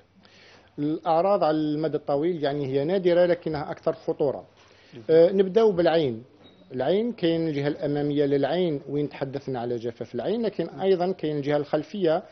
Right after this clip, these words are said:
Speaker 1: توجد منطقة جد حساسة تسمى الشبكية، وبالأخص منطقة تسمى اللطخة الصفراء،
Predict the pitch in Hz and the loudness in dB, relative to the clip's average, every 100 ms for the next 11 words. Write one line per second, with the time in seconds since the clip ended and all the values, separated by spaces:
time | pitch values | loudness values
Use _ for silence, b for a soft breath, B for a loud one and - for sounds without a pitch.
0 | B B B 156 147 147 151 151 143 143 | B B B -2 0 2 -2 -2 -2 -2
1 | 135 185 - 175 - - 156 156 - 143 | -2 -4 -6 -4 -4 -2 -4 -6 -6 -6
2 | 151 - 120 120 - 156 139 - B B | -4 -6 -6 -6 -4 -2 -2 -4 B B
3 | B - 147 156 160 180 190 269 254 190 | B -2 2 2 2 0 -2 -4 -2 -2
4 | 180 175 - - - 160 160 151 - 139 | 0 0 -2 -6 -6 -4 -2 -2 -4 -6
5 | 139 - 113 | -8 -6 -8